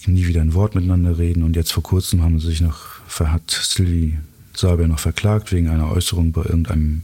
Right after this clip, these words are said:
Fernsehsender. Ich weiß auch nicht, was da alles gespielt wird, um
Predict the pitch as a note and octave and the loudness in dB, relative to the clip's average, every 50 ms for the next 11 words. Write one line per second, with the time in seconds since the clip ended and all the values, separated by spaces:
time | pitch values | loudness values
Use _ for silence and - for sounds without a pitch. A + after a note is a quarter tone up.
0 | - - - - F#2 F#2 F#2+ F#2+ F2+ E2+ F2 E2 E2+ E2+ E2 D#2+ E2 D#2+ - - | -6 -4 0 2 2 2 2 2 2 2 2 2 2 2 2 0 -2 -2 -6 -10
1 | _ _ _ _ _ _ _ _ _ _ _ _ - - - - - - - - | _ _ _ _ _ _ _ _ _ _ _ _ -20 -16 -8 -8 -8 -8 -8 -4
2 | - D2+ D2 C#2+ - - - - - - D#2 D2 - - F2 - - - - - | -2 0 0 0 0 -4 -4 -12 -8 -6 -6 -6 -4 -4 -6 -6 -4 -4 -6 -4
3 | - D2+ D2 C#2+ - - - - - - - - - - - - D#2 D2 D2 - | -2 -2 -2 -2 -2 -4 -6 -6 -10 -12 -8 -6 -6 -4 -2 0 0 0 0 -4
4 | - - D#2 E2+ - - - - - - _ _ _ _ _ _ _ - _ _ | -6 -8 -8 -8 -8 -10 -20 -20 -20 -20 _ _ _ _ _ _ _ -20 _ _
5 | _ _ _ _ _ _ _ _ _ _ - - - - - - E2 D#2+ D#2 D2+ | _ _ _ _ _ _ _ _ _ _ -20 -20 -20 -8 -2 0 2 2 2 0
6 | D#2 | -4